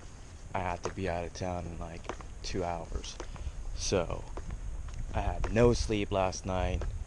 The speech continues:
I drank coffee at two o'clock in the morning, and I am tired 'cause I could not go to sleep, and that coffee was working, which was a mistake, so.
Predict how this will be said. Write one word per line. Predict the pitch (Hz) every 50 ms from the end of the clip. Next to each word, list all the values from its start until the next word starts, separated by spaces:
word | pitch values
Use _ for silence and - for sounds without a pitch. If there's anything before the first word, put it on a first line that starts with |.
| - - - -
I | - 90
drank | 85 92 90 85 - - -
coffee | - - 110 110 104 - - 104 101
at | 92
two | - - 117 117
o'clock | 113 - 117 113 110 -
in | - 110
the | 113
morning, | 110 101 101 95 95 92 90 90 90 90 - - - - - - - - - - -
and | 90 87 85 87 - -
I | 101 98 95 98
am | 98 73 - 92 87 85 - - - - - - - - - - - - -
tired | - - 120 113 104 101 95 90 85 85 82 -
'cause | - 95 -
I | - 92 95 92
could | - 92 90
not | 92 92 90 92 92
go | 95 90
to | 90 90
sleep, | 87 - - 92 87 85 -
and | 87 87
that | 87 90 90
coffee | - 92 92 85 - - 95
was | 90 87 90 82 -
working, | 90 92 90 87 - - 87 85 - - - - - - -
which | - - -
was | 147 165 170 151 135
a | 143
mistake, | 135 123 107 - - 120 104 82 78 78 - -
so. | - - 90 78 76